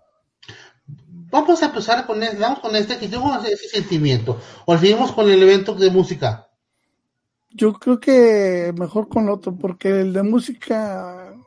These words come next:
Speaker 1: Yo ando enojado con eso, eh, la verdad.
Speaker 2: No, yo también.
Speaker 1: No me invitaron, ahí nos vemos. Ahí te va, a lo que, a lo que iba con esto, que ando trato mencionando el Apple, este, T V Plus, y no sé si lo igual, menciona igual Dave y los demás están por ahí escuchándonos.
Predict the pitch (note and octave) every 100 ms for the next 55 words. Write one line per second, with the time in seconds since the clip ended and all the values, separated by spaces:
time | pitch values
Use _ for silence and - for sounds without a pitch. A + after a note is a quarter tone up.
0 | _ C#4 C#4+ A3+ F#3+ G#3+ F3+ C#3+ - F#4
1 | E4+ E4+ E4 E4 D#4 C#4+ B3 A#3+ A#3+ D#4+
2 | - - - - D4 D#4+ F4+ E4+ C#4+ C#4
3 | B3 E3+ A#2+ A#2+ - - - - _ -
4 | D#4+ E4+ C4+ G#3 G3 G#3 A#3+ A#3 A3+ A#3
5 | B3 C4+ B3+ A#3 A#3 B3 A3 A#3+ B3 -
6 | A#3 A#3 A#3 A3 F3+ F#3 F#3+ G3+ G3+ G3+
7 | G#3 G3+ F#3+ - _ _ - D#3+ D#3 -
8 | E3 F3+ G3 G3 F#3 G3+ F#3 - - F3
9 | F#3+ G3+ F#3+ F3 D#3+ D3+ F3 F3+ E3 D#3
10 | C#3+ E3+ F3 E3 E3+ E3+ D#3+ D#3 F3 E3
11 | D3+ D#3 D#3 - D#3+ D3 D3+ D3 D#3 E3
12 | D#3+ C#3+ C#3 C3+